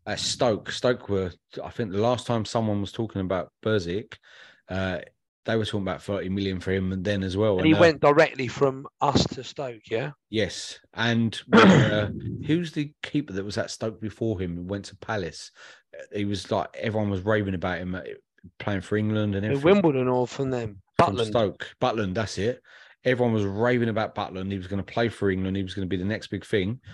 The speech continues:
Speaker 1: Joseph Bursik went there. Didn't look great, and put a bit of muscle on now and looks like a decent keeper.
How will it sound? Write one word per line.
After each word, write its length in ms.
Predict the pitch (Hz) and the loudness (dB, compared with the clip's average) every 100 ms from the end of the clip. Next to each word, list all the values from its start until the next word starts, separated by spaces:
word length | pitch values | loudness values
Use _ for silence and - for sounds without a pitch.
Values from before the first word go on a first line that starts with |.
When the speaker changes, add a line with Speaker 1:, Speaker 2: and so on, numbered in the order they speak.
| - - | -12 -4
Speaker 1:
Joseph 400 | 110 113 92 - | 2 2 2 2
Bursik 380 | 110 101 104 92 | 2 2 -2 -6
went 220 | 92 92 | -6 -4
there. 260 | 92 101 110 - - _ _ _ | -4 -4 -6 -12 -20 _ _ _
Didn't 260 | 127 156 165 | 2 2 2
look 160 | 151 | 0
great, 480 | 123 143 107 135 - _ - | 2 2 4 0 -4 _ -16
and 220 | 87 104 | -12 -12
put 200 | - 147 | -2 0
a 40 | 110 | 0
bit 160 | 151 | -2
of 40 | 143 | 0
muscle 340 | 143 135 117 | -2 -2 0
on 100 | 101 | 0
now 200 | 95 107 | 0 0
and 100 | 113 | 0
looks 220 | 131 131 | -2 -6
like 140 | 104 - | -10 -8
a 40 | |
decent 400 | 98 110 98 95 | -2 -2 -2 -4
keeper. 360 | - 151 - 82 | -2 -2 -4 -10